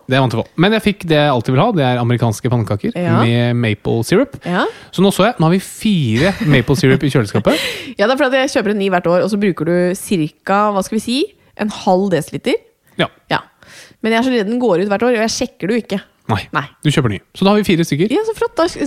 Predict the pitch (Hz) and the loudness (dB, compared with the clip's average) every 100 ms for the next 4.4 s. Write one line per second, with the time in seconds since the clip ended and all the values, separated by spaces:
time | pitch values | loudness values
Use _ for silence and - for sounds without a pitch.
0 | 330 285 - 202 208 208 175 175 175 165 | -4 -4 -4 -6 -6 -6 -8 -8 -8 -10
1 | - - - - - 185 185 185 185 180 | -12 -8 -2 -2 0 2 4 4 4 2
2 | 175 147 180 180 120 120 147 135 117 - | 2 2 2 2 0 0 2 2 -2 -2
3 | 143 135 135 135 165 285 135 156 151 151 | 0 2 2 2 2 2 0 2 2 2
4 | 139 107 143 139 | 0 2 2 2